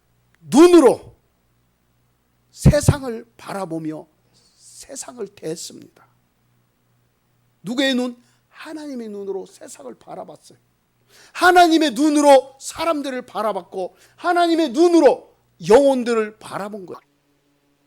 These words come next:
뿐만 아니라 사도 바울은 세상을 대할 때 하나님의 관점인 천국의 관점으로 세상을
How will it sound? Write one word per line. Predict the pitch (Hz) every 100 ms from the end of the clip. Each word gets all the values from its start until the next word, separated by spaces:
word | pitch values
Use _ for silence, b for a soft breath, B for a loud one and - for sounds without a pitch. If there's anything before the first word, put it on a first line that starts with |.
| _ _ _ _ b b b
뿐만 | - 311 302
아니라 | 262 247 247 233
사도 | 254 247
바울은 | 240 233 226 233 226 _ _ _ _ _ _ _
세상을 | - - 254 240 240 214 202
대할 | 196 196 185
때 | 185 180 - _ _ _ _ _ _ _ _ _ _ _ _ _
하나님의 | - 294 349 359 311 302 - _
관점인 | - - 269 - 277 254 240 247 _ _
천국의 | - - 415 403 330 294
관점으로 | - 247 254 262 233 220 208 - _ _ _ _
세상을 | _ - - 240 247 - 190 175